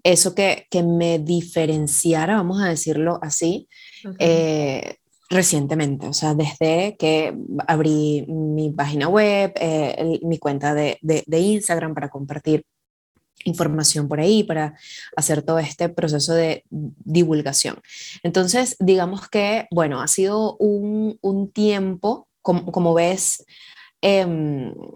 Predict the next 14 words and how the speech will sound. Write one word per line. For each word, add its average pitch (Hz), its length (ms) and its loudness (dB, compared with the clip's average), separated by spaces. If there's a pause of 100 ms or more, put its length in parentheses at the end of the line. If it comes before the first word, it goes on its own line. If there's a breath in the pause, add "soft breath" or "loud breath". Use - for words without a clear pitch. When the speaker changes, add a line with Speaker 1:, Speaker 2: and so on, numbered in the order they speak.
(760)
Speaker 1:
por 170 140 2
allá 175 380 4
desde 190 240 -4
el 160 180 -4
dos 165 180 -4
mil 175 180 2
doce, 190 540 2
cuando 160 240 -2
comencé 156 520 0
a - 140 -2
estudiar, 180 800 2 (500 loud breath)
eh, 156 640 0
yo 160 520 0
sabía, 190 800 2